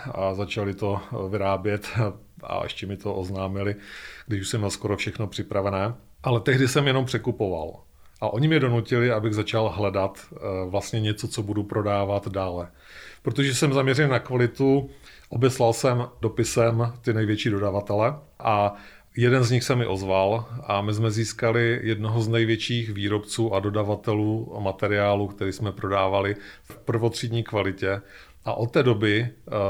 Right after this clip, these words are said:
vlastně to podnikání, prodej a všechno se začalo úplně jiným způsobem dynamicky rozvíjet. Takže,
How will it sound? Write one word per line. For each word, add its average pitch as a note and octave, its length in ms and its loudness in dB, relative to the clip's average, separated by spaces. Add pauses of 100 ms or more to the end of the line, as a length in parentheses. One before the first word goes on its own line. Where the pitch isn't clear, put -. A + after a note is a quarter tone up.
vlastně G#2+ 680 -2 (420)
to G2+ 420 -2
podnikání, G#2 840 0
prodej A#2 520 0
a G2+ 40 -2
všechno B2 360 -2
se - 140 -2
začalo A#2 420 2
úplně D#3 580 0
jiným C3 240 2
způsobem A2 560 -2
dynamicky G#2+ 540 0
rozvíjet. F#2 600 -4 (300)
Takže, G#2+ 440 2